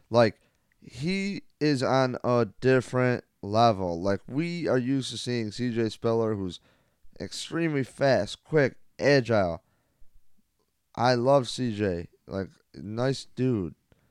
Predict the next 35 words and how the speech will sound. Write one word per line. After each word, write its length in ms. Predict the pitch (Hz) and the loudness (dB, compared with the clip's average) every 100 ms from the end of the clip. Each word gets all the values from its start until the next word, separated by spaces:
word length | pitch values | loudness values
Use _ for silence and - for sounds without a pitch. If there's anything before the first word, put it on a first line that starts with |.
| _ _ _ - | _ _ _ -4
I 80 | 110 | -2
don't 240 | 131 - - | -2 -4 -6
think 220 | 135 117 | -6 -6
he's 180 | 123 117 | -4 0
that 200 | 117 - | 0 0
football 400 | 123 - 107 98 | -6 -4 -4 -4
smart, 380 | 98 90 - - | -8 -10 -10 -8
but 100 | 95 | -4
what 180 | 110 127 | 0 0
do 120 | 131 | 2
I 100 | 127 | 0
know? 160 | 113 - | -2 -2
I 100 | 104 | 0
don't 180 | 135 139 | 0 2
know 160 | 143 | 2
anything. 440 | 131 117 - 87 87 _ _ _ _ _ _ _ _ _ | 0 -2 -8 -10 -14 _ _ _ _ _ _ _ _ _
I 120 | 104 | -2
feel 280 | 107 - 143 | -2 0 4
like 160 | 139 131 | 4 2
LaShawn's 720 | 120 - 127 123 120 113 - - | 0 -2 0 2 0 -2 -6 -8
a 60 | |
smarter 480 | - - 113 110 107 | -8 -4 -2 -2 -2
football 480 | - 117 104 98 87 | -4 -6 -4 -4 -4
player, 480 | - 90 73 53 - _ - - - - - _ - | -6 -8 -8 -10 -12 _ -20 -20 -20 -20 -20 _ -4
and 260 | 113 110 | -2 0
he 200 | 110 120 | -2 -2
is 160 | 113 87 | -2 -4
very 440 | 104 117 131 135 | -2 2 4 4
decisive 540 | 117 117 123 113 104 101 | 2 -2 0 0 -2 -4
on 180 | 101 | -4
what 160 | 101 104 | -4 -2
he 80 | 104 | -2
wants 300 | 98 95 - | -4 -6 -8
to 60 | |
do. 340 | 90 92 80 | -8 -6 -6